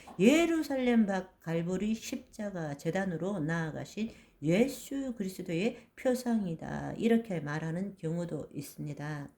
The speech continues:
그러나 이미 하나님을 위해서 대속 제물로 드린 염소가 모든 죄를 짊어지고 피 흘리고 죽음으로써 죄값을 지불하고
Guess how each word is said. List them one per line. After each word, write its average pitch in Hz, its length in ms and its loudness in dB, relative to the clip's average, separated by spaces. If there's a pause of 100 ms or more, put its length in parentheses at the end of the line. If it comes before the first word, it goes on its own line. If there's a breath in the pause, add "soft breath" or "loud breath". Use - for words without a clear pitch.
그러나 156 520 -6 (380 loud breath)
이미 285 540 6
하나님을 196 720 2
위해서 202 680 0 (400 soft breath)
대속 277 800 4
제물로 233 600 4
드린 196 400 -4
염소가 196 1200 -2
모든 233 880 4
죄를 156 560 -4 (180)
짊어지고 170 960 0 (280 soft breath)
피 320 200 2
흘리고 240 680 2
죽음으로써 202 840 -2 (300 loud breath)
죄값을 277 880 2
지불하고 196 1000 -6